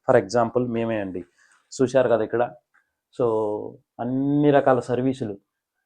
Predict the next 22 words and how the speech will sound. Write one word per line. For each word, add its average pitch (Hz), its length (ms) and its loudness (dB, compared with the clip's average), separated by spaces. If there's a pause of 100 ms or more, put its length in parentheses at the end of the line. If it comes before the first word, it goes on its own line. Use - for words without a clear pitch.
(300)
So, 135 80 2 (580)
ఇక్కడున్న 165 520 6
సర్వీసులే 147 560 4
కాకుండా 120 480 4 (240)
ఇంకా 151 280 6 (120)
ఎక్స్ట్రాగా 156 560 6
సర్వీసులు 139 480 2
మీకు 127 220 -2
ఏదైనా 120 320 0
కావాలంటే, 123 640 6 (760)
ఆ, 131 80 12 (600)
మీరు 143 280 8 (1160)
మమ్మల్ని 139 400 6
అడిగినారంటే 139 520 6
మేము 135 220 2
ఎంక్వైరీ 147 400 4 (120)
చేసైనా, 160 540 6
తెలుసుకోనైనా 151 720 6
దాన్ని 139 200 6
డెవలప్ 127 280 6
చేసి 110 160 -12
ఇచ్చేస్తాం. - 420 -10